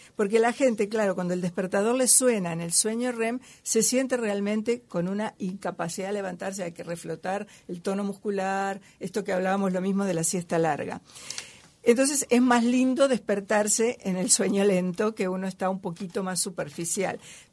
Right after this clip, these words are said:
Pero tampoco es, eh, o sea, no se puede elegir eso. Ah, hubo algunos algoritmos que intentaron, pero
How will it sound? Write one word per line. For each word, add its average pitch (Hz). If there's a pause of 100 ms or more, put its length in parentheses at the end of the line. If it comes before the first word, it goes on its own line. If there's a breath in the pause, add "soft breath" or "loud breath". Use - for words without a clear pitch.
Pero 285
tampoco 269
es, 254 (220 soft breath)
eh, -
o 170
sea, 175
no 180
se 196
puede 196
elegir 160
eso. - (280)
Ah, 208
hubo 254
algunos 196
algoritmos 185
que -
intentaron, 185
pero -